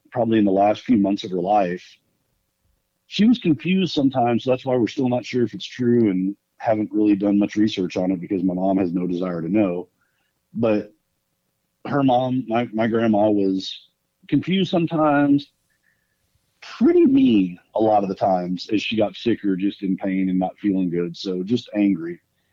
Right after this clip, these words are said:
And one day she called my mom into her room and said, "Hey, I just, I feel like I need to be upfront with you. You were adopted. I didn't really want to adopt you. Your dad did.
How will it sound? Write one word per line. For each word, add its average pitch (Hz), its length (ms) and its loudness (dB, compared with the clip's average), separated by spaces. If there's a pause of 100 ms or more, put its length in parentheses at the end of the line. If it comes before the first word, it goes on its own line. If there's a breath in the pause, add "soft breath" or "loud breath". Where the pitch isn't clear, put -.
(300)
And 120 160 2
one 165 160 2
day 160 160 2
she 160 160 -4
called 147 240 2
my 143 80 4
mom 151 340 4
into 127 240 2
her 113 120 0
room 175 440 2 (240)
and 139 180 4
said, 151 240 -2
"Hey, 190 220 0
I 143 120 2
just, 143 260 -10 (100)
I 143 80 -6
feel 135 180 -6
like 127 160 -2
I 135 80 -2
need 135 180 4
to 120 60 -12 (640)
be 139 100 4
upfront 294 340 0
with 95 120 -12
you. 131 180 -2 (1040)
You 135 140 2
were 208 140 4
adopted. 151 520 0 (380)
I - 80 0
didn't 269 240 2
really 320 180 6
want 302 200 4
to 320 80 6
adopt 123 320 0
you. 151 80 0
Your 139 120 2
dad 143 320 0
did. 101 300 0